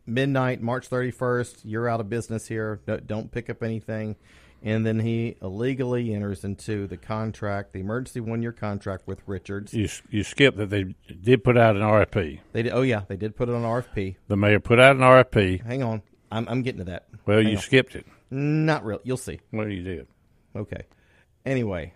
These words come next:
Speaker 1: you should, you should, you should hear us when we start having a couple of drinks
Speaker 2: Go
Speaker 1: and
Speaker 2: ahead.
Speaker 1: having cigars. That night, you and Kim Wade was hilarious,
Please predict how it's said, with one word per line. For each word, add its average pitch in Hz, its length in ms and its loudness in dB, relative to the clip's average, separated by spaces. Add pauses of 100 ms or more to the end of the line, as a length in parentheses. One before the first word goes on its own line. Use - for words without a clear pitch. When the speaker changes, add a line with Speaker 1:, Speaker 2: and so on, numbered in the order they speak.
Speaker 1:
you - 140 -14
should, - 240 -8
you 214 180 -4
should, 262 280 -2
you 226 220 -2
should 254 180 -2
hear 185 180 4
us - 160 -2
when 131 120 -2
we 123 100 -2
start 107 480 -2
having 113 240 -4
a 107 40 -10
couple 117 220 -6
of 92 60 -10
drinks 113 200 -4
Speaker 2:
Go 135 100 4
Speaker 1:
and 131 100 4
Speaker 2:
ahead. 123 80 4
Speaker 1:
having 104 160 -4
cigars. 87 560 -10 (1120)
That 170 160 -2
night, 156 300 0
you 147 160 0
and 131 100 0
Kim 117 220 -2
Wade 120 200 0
was 87 140 -12
hilarious, 85 640 -12